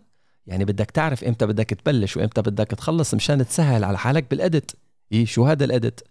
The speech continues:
هذا اسمه مونتاج. المونتاج بده يكون، آه، معمول بطريقة إنه يضله جاذب انتباه ال-، ال-، المشاهد، بطريقة إنك يعني حتى لو فرقت معك على فريم ما تبين كتير ممل أو كتير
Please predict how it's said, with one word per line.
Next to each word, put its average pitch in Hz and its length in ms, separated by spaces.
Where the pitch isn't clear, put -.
هذا 98 300
اسمه 160 240
مونتاج. 220 640
المونتاج 107 540
بده 104 220
يكون، 180 400
آه، 104 260
معمول 120 440
بطريقة 139 560
إنه 127 420
يضله 147 600
جاذب 151 420
انتباه 147 520
ال-، 135 300
ال-، 117 380
المشاهد، 117 720
بطريقة 123 480
إنك 127 340
يعني 110 260
حتى - 320
لو 151 100
فرقت 175 340
معك 147 260
على 135 180
فريم 165 380
ما 151 60
تبين 160 500
كتير 175 600
ممل 123 540
أو 117 160
كتير 151 640